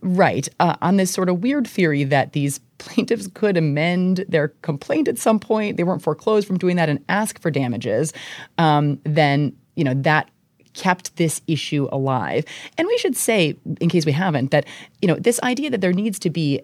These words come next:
a live controversy, right, between an active dispute between two parties, um, is a pretty kind of core constitutional precept, right? So courts in our system don't sit to kind of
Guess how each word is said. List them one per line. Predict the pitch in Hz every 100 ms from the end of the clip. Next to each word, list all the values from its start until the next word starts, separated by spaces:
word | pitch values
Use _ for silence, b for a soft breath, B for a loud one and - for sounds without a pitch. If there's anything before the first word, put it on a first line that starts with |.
| -
a |
live | 139 139 165 214 220 190 165
controversy, | - 160 165 131 110 117 107 120
right, | 135 135
between | - 139 - 160 156
an | - -
active | 226 240 170
dispute | 156 165
between | - - 143
two | 139 165
parties, | - - 151 71 120 151 B B -
um, | 165 - -
is | 233
a | 269
pretty | - 392 403 294
kind | -
of | 170 -
core | - 190 185 175
constitutional | - 160 156 151 - 160 151 127
precept, | - 175 - -
right? | 143 143
So | 165
courts | 156 214 208
in | 180
our | 185
system | 392 - 254 196
don't | 190 156
sit | - 170 B B B
to | -
kind | 175
of | 160 151